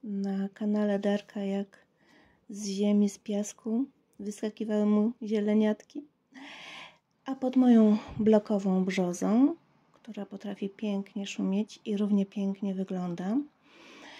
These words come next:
i gdzie ostatnio udało mi się znaleźć grzybunię wielkości paznokcia, no to wypatrzyłam sobie właśnie tę pieczarkę.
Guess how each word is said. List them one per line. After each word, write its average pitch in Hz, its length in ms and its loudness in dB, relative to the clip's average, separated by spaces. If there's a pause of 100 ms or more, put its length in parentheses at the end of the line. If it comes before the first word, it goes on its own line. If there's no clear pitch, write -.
(440)
i 277 100 -6
gdzie 240 360 -2
ostatnio 233 800 0 (540)
udało 214 400 0
mi 214 120 6
się 214 160 0
znaleźć 214 640 4 (260)
grzybunię 262 840 6
wielkości 254 560 0
paznokcia, 247 640 4 (880)
no 359 220 -4
to 339 160 -8 (440)
wypatrzyłam 208 760 -4
sobie 196 280 -10
właśnie 190 540 -4 (580)
tę 208 360 -2 (100)
pieczarkę. - 500 -16